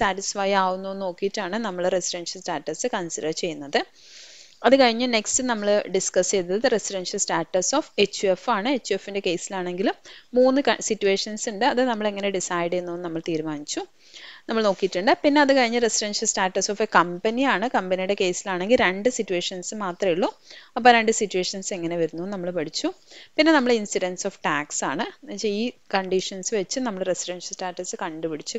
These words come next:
കഴിഞ്ഞ് ടാക്സബിൾ ആയ ഇൻകം ഏതാണെന്ന് അറിയാൻ വേണ്ടി, അതിനുവേണ്ടി incidence of tax ഉണ്ട്, അത് ഏതൊക്കെ ഇൻകം ആർക്കൊക്കെ ടാക്സബിൾ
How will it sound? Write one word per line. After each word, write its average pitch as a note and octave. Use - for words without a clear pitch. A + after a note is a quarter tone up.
കഴിഞ്ഞ് F#3
ടാക്സബിൾ C#4
ആയ B3
ഇൻകം G#3+
ഏതാണെന്ന് F3
അറിയാൻ D3
വേണ്ടി, C#3
അതിനുവേണ്ടി F3+
incidence E3+
of -
tax D3+
ഉണ്ട്, G3+
അത് G#3
ഏതൊക്കെ F3
ഇൻകം E3+
ആർക്കൊക്കെ E3
ടാക്സബിൾ D#3+